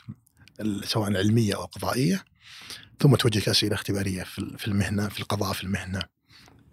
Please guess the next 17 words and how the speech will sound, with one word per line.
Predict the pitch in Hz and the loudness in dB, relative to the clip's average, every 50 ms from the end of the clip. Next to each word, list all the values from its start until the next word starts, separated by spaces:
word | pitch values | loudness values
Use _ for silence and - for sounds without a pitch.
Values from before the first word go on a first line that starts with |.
| - | -6
هل | - - 117 104 95 98 - | -2 -2 -2 -2 -4 -4 -2
أنت | - 117 - - 110 | -2 -2 0 0 0
مؤهل | 104 92 - - - 98 95 | -2 0 -2 -2 -4 -4 -4
في | - 101 | -4 -4
شخصيتك؟ | - - - - - - 101 - - - - - - - - - - - | -2 -2 -2 0 -2 -2 -2 -4 -8 -14 -14 -14 -12 -12 -12 -10 4 8
أيضا | 175 156 151 | 8 10 10
كان، | 139 - 156 147 139 123 - 73 - - - - _ _ _ _ - - - - - - - _ _ _ _ _ - | 10 10 10 8 8 6 4 2 -2 -6 -10 -16 _ _ _ _ -20 -20 -20 -20 -20 -20 -20 _ _ _ _ _ 8
ثم | - 185 185 185 180 180 175 170 170 151 135 | 12 12 12 12 12 12 12 12 12 10 8
يصدر | 147 185 180 - - - 160 | 6 6 6 8 8 8 8
ق-، | - - 147 - - - - - - - - - - - - - - - | 8 6 2 0 -4 -10 -10 -12 -14 -14 -16 -16 -16 -16 -18 -8 4 8
قرار | 160 147 139 127 | 10 10 10 10
قضائي | - - 120 127 143 170 190 190 170 | 8 6 6 8 8 8 8 6 6
بأنك، | 147 147 135 131 - - 127 - - - - | 6 6 6 6 2 0 -2 -2 -2 0 2
بأنك | - 131 135 131 131 - | 4 4 6 4 4 2
صالح | - - - 117 110 107 - - | 2 2 4 4 4 2 0 0
لهذه | 95 - 104 | 0 0 -2
المهنة. | 95 90 - - - - | -2 -4 -8 -12 -14 -20